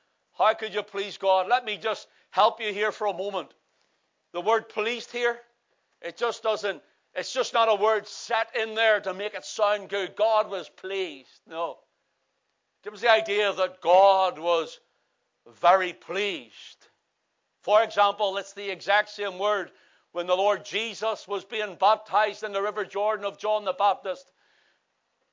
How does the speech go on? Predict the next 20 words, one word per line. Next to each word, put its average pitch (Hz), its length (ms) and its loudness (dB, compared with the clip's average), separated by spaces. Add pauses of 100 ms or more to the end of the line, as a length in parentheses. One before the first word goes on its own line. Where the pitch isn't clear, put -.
(100)
And 120 100 -20
the 151 80 -16
Spirit 240 480 0
came 226 180 -8
down 226 400 4
in 214 80 -8
the 214 100 -6
form 220 340 0
of 185 100 -6
a 190 80 -2
dove. 202 340 2
And 135 80 -20 (460)
the 151 100 -6
voice 226 340 2
from 233 220 -4
heaven 214 380 0
said, 202 420 -4 (380)
"This 226 340 2
is 233 240 0
my 226 420 4